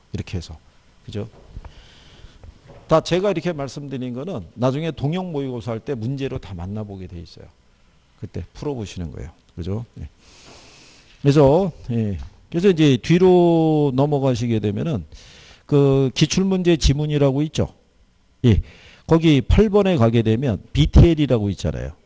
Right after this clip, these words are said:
그렇죠? 사업 시행자가 시설을 준공해서, 그럼 빌드죠.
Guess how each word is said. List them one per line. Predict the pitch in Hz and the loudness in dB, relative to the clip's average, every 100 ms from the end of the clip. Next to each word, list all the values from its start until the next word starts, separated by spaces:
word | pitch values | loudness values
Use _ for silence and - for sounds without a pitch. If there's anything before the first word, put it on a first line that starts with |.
| _ _ | _ _
그렇죠? | - 110 131 170 - - - - | -6 -4 -2 -4 -8 -20 -20 -10
사업 | - 196 202 - | 4 6 6 4
시행자가 | 185 175 175 170 160 | -2 0 0 2 4
시설을 | 196 185 175 175 165 | 4 2 2 2 0
준공해서, | - 147 143 143 127 131 82 - _ _ _ | -2 -4 -2 0 0 0 -4 -10 _ _ _
그럼 | 156 120 | -8 0
빌드죠. | 147 143 147 117 | 2 2 2 0